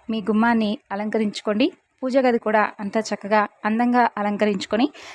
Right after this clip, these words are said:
లక్ష్మీదేవికి ఇష్టమైనటువంటి నైవేద్యం బెల్లం ముక్కైనా సరే, మీకు వీలు కుదరకపోతే నైవేద్యంగా బెల్లం ముక్కైనా సరే పెట్టుకోండి. ఇలా మీకు ఏదైతే అంటే మనలో ముందు ఒక ధైర్యం, నమ్మకం ఉండాలండి.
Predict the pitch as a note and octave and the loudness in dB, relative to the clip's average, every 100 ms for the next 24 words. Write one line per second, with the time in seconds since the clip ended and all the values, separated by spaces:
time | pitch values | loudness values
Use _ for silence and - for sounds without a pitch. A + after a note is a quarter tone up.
0 | - A#3+ A#3 - D#4+ D4+ C#4 B3+ A#3 G#3 | -2 0 0 2 4 6 4 4 0 2
1 | B3 A#3+ A#3 A3+ G#3+ G3+ G3 G#3+ G3 G#3 | 0 0 0 0 0 2 2 2 2 0
2 | G#3 - _ _ G#3 A3 A#3+ C4 A#3+ - | -2 -10 _ _ 2 4 4 2 0 -2
3 | G#3+ G#3+ G#3 G#3 G#3 G#3 G3 G3+ G#3+ G#3+ | -2 -2 -2 0 0 0 0 0 0 0
4 | G#3 G3+ G#3 G3+ F#4 - G#3 G3+ G#3+ G3+ | 0 -2 -4 0 0 0 -2 0 2 2
5 | G#3 A#3 - - G#3+ A3 A#3 A3+ A3 G#3+ | 2 2 0 -2 0 2 2 0 -2 -2
6 | G#3 G#3 A3 G#3+ - G#3 G3+ G3+ - - | 0 0 0 -2 -4 -4 -2 -4 -6 -20
7 | - _ C4 D4+ B3+ B3 - - B3 C4 | -20 _ 4 6 6 2 -6 -10 -6 -4
8 | C4 G#3+ A#3+ B3 - _ A3+ C4+ D4 D4 | 0 2 0 -4 -14 _ 2 4 6 4
9 | B3+ A#3+ A#3 B3+ B3+ A#3 B3+ D4 B3 A#3+ | 2 0 0 0 2 4 4 4 4 2
10 | B3+ G#3+ - A#3 A#3 G#3 G#3+ B3 C4 A3+ | 2 0 -2 -4 0 2 4 4 4 2
11 | G#3+ G#3+ A3+ G#3 G3+ G3+ G3 | 0 0 0 2 4 2 2